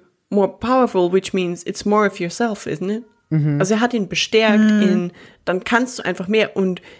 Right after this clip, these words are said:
Speaker 1: das ist ja auch in der Rückblende noch mal in der letzten Folge, wo er dann so Gewissensbisse hat über das alles,
Speaker 3: Mhm.
Speaker 1: dass, äh, sein Partner eben gesagt hat, „Du triffst immer die richtigen Entscheidungen
Speaker 2: Ja.
Speaker 1: und du
Speaker 3: Mhm.
Speaker 1: bist ein großartiger Soldat und du hast so viele
Speaker 3: Mhm.
Speaker 1: Menschenleben gerettet.“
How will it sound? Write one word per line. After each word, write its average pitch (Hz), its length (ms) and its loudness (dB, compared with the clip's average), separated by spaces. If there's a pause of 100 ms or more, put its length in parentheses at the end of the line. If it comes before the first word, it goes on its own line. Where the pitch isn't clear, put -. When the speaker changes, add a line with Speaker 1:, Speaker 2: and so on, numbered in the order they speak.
(180)
Speaker 1:
das 208 260 2
ist - 80 -10
ja - 80 0
auch 185 120 0
in 190 80 -4
der 185 120 0
Rückblende 190 360 0
noch 175 140 -2
mal 175 160 0
in 170 60 0
der 165 120 -2
letzten 170 720 -4 (160)
Folge, 180 380 2
wo 160 80 -2
er 170 160 2
dann 165 220 -2
so - 380 -6
Gewissensbisse 202 600 -2
hat 165 100 -6
über 156 100 0
das 160 120 -6
alles, 151 240 -4 (300)
Speaker 3:
Mhm. 214 200 4
Speaker 1:
dass, 190 240 0 (100)
äh, 165 260 2
sein 170 240 -4
Partner 196 360 0
eben 175 140 0
gesagt 170 340 -2
hat, 170 200 -4
„Du 196 100 -2
triffst - 380 -6
immer 220 280 2
die 208 140 0
richtigen 202 500 -2
Entscheidungen 185 760 -2 (380)
Speaker 2:
Ja. 156 200 4
Speaker 1:
und 175 220 2
du 226 40 4
Speaker 3:
Mhm. 220 40 4
Speaker 1:
bist 208 240 0
ein 170 80 -6
großartiger 185 720 -2
Soldat 185 600 0
und 180 140 -6
du 165 180 -4
hast 190 340 -4
so 202 160 0
viele 220 260 4
Speaker 3:
Mhm. - 40 2
Speaker 1:
Menschenleben 175 580 -2
gerettet.“ 160 600 -2